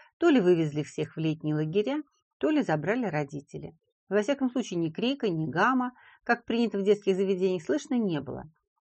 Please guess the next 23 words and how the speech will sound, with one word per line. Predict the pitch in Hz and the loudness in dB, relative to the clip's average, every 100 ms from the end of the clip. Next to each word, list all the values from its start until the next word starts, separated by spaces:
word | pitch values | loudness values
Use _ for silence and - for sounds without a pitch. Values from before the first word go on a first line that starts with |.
| - | -6
Зато | 160 165 160 156 | -2 0 0 -2
недалеко | 151 160 165 160 156 | 0 0 0 -2 -4
от | 143 - | -6 -6
входа | - 285 262 | -2 0 0
сидели | - 160 196 233 | -2 0 0 0
три | - 185 214 | -4 -2 -2
женщины | 220 208 160 151 151 | 0 0 -2 -4 -2
разного | 165 160 156 151 | 0 0 -2 -4
возраста | 151 262 302 165 160 139 156 - - - | -4 -4 -4 -8 -10 -16 -20 -20 -12 -6
и | 233 | -2
буйно | 294 349 233 | 2 4 4
обсуждали | 160 - 143 151 233 254 | 0 -6 -4 -2 0 -2
кого-то | - 156 151 170 170 | -2 -2 0 -2 -2
неизвестного. | 160 160 151 147 - - - - _ _ _ _ _ 151 | -2 -2 -4 -8 -12 -14 -16 -18 _ _ _ _ _ -2
«Да | 226 311 | 2 4
ну | 392 480 | 4 4
нафиг! | 220 156 - 160 - _ _ - | 2 0 -6 -20 -20 _ _ -4
И | |
ничего | 165 180 247 330 | -2 0 0 4
она | 359 | 6
не | 311 294 | 6 8
молодо | 285 285 247 | 6 4 0
выглядит. | 240 226 220 220 | 0 -2 -2 -4